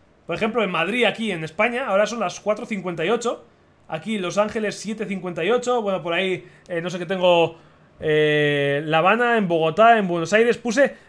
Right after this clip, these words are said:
lo-, las ciudades con más, o sea, con más seguidores que tengo yo en el, en el canal. Y así, si alguien me pregunta, "¿A qué hora es el directo?", no sé qué, así,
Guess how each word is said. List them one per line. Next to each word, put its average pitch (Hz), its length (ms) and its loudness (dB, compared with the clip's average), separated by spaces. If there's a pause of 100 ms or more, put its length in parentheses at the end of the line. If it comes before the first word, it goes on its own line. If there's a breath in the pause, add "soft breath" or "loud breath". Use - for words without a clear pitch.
lo-, 190 300 2
las 175 240 2
ciudades 214 360 4
con 185 180 -2
más, 214 520 4
o 220 100 -16
sea, 156 320 2
con 165 140 -4
más 220 140 4
seguidores 214 360 2
que 190 80 -10
tengo 214 180 0
yo 214 120 4
en 196 60 0
el, 180 220 -2
en 165 120 -8
el 160 140 -4
canal. 226 340 0 (360 loud breath)
Y 185 100 2
así, 185 220 4
si 214 140 0
alguien 240 220 2
me 214 80 0
pregunta, 190 400 2
"¿A 160 80 0
qué 254 120 -4
hora 330 140 4
es 262 100 2
el 262 100 -6
directo?", 233 300 -4
no 202 60 -2
sé 185 120 -4
qué, 240 200 -6 (260 loud breath)
así, 190 260 0